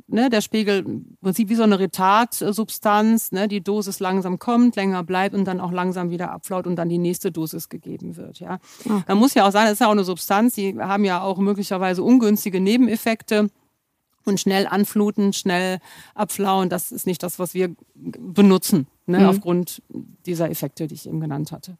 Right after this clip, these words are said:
Speaker 1: Mhm.
Speaker 2: Also das ist dann eher so wirklich, wie Sie auch gerade gesagt haben, so der,
Speaker 1: <clears throat>
Speaker 2: der letzte Ausweg, wenn dann irgendwie man das Gefühl hat, das wirkt gar nicht so richtig oder
Speaker 1: Ja,
Speaker 2: es
Speaker 1: genau.
Speaker 2: schlägt nicht so richtig an, dann würde man nochmal dazu greifen. Aber jetzt nicht Ihre,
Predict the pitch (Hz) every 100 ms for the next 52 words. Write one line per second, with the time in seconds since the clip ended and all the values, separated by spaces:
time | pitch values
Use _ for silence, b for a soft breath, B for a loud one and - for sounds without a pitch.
0 | - 190 180 185 175 175 180 156 180 175
1 | 170 156 185 185 190 175 165 165 170 170
2 | 180 - 180 170 170 233 196 180 170 180
3 | - 180 170 170 175 - 175 180 175 175
4 | 170 170 170 - 185 180 175 175 190 -
5 | 185 - - 190 175 170 175 - 165 175
6 | 196 - 170 185 - 196 208 - 165 170
7 | - b b 220 202 190 185 165 151 143
8 | 143 175 - 190 180 190 - 180 180 190
9 | - 185 185 175 170 175 180 165 175 170
10 | 170 170 170 - - 151 151 185 185 _
11 | - 165 160 - _ - 180 - 180 -
12 | 202 185 175 170